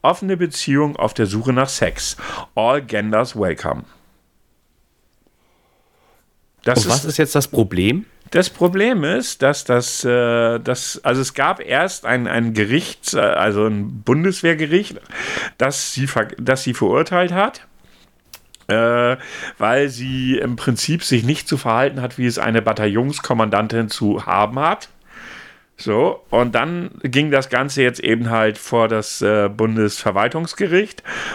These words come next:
Speaker 1: Und das hat diesem Urteil nicht in voller Umfänglichkeit Recht gegeben, aber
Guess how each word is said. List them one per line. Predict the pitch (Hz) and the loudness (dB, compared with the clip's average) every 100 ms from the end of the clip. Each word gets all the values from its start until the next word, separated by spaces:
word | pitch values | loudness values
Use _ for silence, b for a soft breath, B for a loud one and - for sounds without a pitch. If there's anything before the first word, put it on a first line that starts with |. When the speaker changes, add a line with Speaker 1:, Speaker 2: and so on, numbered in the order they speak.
| B | B
Speaker 1:
Und | - 113 | 0 2
das | 110 156 - | 0 -2 -2
hat | 147 139 | -2 0
diesem | 135 123 123 | -2 -2 2
Urteil | 120 123 123 110 104 - | 2 2 0 0 -2 -4
nicht | 90 107 113 - - | 0 2 2 0 -4
in | - 117 110 | 2 2 2
voller | - 113 147 175 175 - - 120 | 0 0 2 2 0 0 -6 -4
Umfänglichkeit | - 156 185 175 160 165 160 - - 165 160 | 0 0 2 0 0 0 -2 -2 -2 0 2
Recht | 156 165 - | 0 0 -2
gegeben, | 156 160 175 190 - - | -2 2 2 2 -4 -2
aber | 107 113 113 123 135 143 175 202 | 2 2 2 0 0 0 0 -4